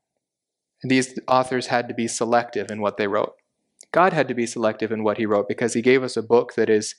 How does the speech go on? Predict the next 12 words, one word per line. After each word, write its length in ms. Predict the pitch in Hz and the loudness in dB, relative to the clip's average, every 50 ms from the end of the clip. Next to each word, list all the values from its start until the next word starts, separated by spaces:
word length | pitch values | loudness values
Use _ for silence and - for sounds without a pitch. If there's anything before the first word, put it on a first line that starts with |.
| _ _ _ _ _ - | _ _ _ _ _ 0
able, 340 | - 120 127 120 120 110 - - - | 2 2 4 4 2 2 0 -2 -10
or 200 | - - 123 113 | -4 0 0 2
that 200 | 110 113 107 - | 4 2 2 4
we 180 | 120 131 127 117 | 4 6 6 6
are 120 | 113 117 | 6 4
able 380 | 117 117 120 117 113 113 113 110 | 4 2 2 2 4 4 4 4
then 340 | 113 110 110 110 107 107 - | 4 2 0 0 -2 -6 -6
to 140 | - - 107 | -2 -2 2
read 380 | 104 120 123 117 107 101 - - _ _ _ _ _ _ - | 4 4 4 4 4 2 0 -6 _ _ _ _ _ _ -4
and 200 | - 110 107 107 | -2 -2 -2 0
to 320 | - - 120 110 104 107 104 | 0 2 4 4 4 4 4
understand. 800 | - 123 123 117 107 107 - - - 117 117 110 110 113 113 - | 2 2 2 2 0 -2 -2 0 0 2 2 2 -2 -4 -6 -10